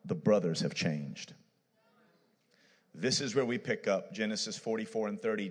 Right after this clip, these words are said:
Judah says, "Now therefore, when I come to thy servant my father, and the lad be not with us, seeing that his life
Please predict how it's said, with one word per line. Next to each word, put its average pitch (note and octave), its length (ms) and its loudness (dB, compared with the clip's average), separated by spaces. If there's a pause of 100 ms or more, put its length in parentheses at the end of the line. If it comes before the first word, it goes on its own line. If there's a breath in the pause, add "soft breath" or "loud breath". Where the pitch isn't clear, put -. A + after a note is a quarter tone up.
Judah C#3+ 380 -2
says, F#2+ 480 0
"Now C3 300 0
therefore, A#2+ 600 2 (320 loud breath)
when B2 180 -2
I B2 120 0
come D#3 480 -2
to A#2+ 120 -6
thy G#2+ 180 -2
servant A#2+ 500 -4
my G#2 120 -6
father, A2+ 500 -2
and A#2+ 340 -2
the A#2 100 2
lad C3+ 720 0 (520 loud breath)
be B2+ 180 2
not A2+ 260 2
with F#2+ 280 0
us, - 500 -10 (960)
seeing D#3 1120 0 (840 soft breath)
that A2 220 2
his E3 500 -2
life - 680 -10